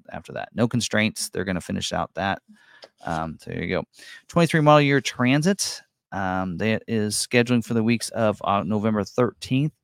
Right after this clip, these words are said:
and the week of November twentieth. Um, there you go. Um, orders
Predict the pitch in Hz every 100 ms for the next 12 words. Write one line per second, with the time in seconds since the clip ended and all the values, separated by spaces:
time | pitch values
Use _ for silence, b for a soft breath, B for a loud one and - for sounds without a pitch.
0 | _ _ _ - 104 107 107 107 107 104
1 | - 101 104 101 95 95 - 101 107 143
2 | 220 - _ b b b b _ 87 85
3 | 82 82 - _ _ _ _ _ - 95
4 | 98 110 110 107 - 101 101 104 101 110
5 | - _ _ _ _ - 127 135 127